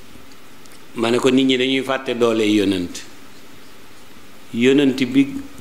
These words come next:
gën a néew daraja ci an cent vingt-quatre mille yónent yi, xaw ma ko nag, te yàlla bu ma ko xam, ndax itteel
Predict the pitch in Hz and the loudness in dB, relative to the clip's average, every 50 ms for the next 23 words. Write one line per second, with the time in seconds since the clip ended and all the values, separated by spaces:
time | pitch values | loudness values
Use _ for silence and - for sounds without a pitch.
0 | - - - - 131 123 143 151 160 156 151 143 135 131 131 123 117 110 113 117 | -16 -16 -14 -4 0 2 4 6 6 6 6 6 6 6 6 4 2 0 -2 -2
1 | 113 113 107 95 107 101 - - - - - 127 123 120 117 - - 127 127 123 | -2 -2 -2 -2 -4 -4 -4 -4 -4 -2 0 2 2 2 2 2 2 2 2 2
2 | 117 123 117 117 107 - 113 113 113 - 110 113 110 104 104 101 98 95 92 90 | 2 2 2 0 0 0 -2 -2 -2 2 2 2 4 4 4 4 4 4 2 0
3 | 82 82 87 85 85 85 - - 127 123 110 107 95 - 98 98 104 101 - - | -2 -4 -6 -6 -4 -4 0 0 2 2 2 0 -4 -4 -4 -4 -4 -4 -2 0
4 | 117 117 113 110 113 117 117 117 117 113 107 - 98 - 101 101 - - - - | 0 0 2 0 0 0 2 2 2 4 2 2 -2 -2 -4 -6 -8 -10 -14 -16
5 | - - - 123 117 113 110 110 - - - - - - - - - - - - | -16 -16 -16 -16 -16 -16 -16 -16 -16 -16 -16 -16 -16 -16 -16 -16 -16 -16 -16 -18
6 | - - - - - - 113 117 127 - 170 - - 127 117 113 | -18 -16 -16 -8 -4 -2 -2 0 0 0 -2 0 2 2 2 2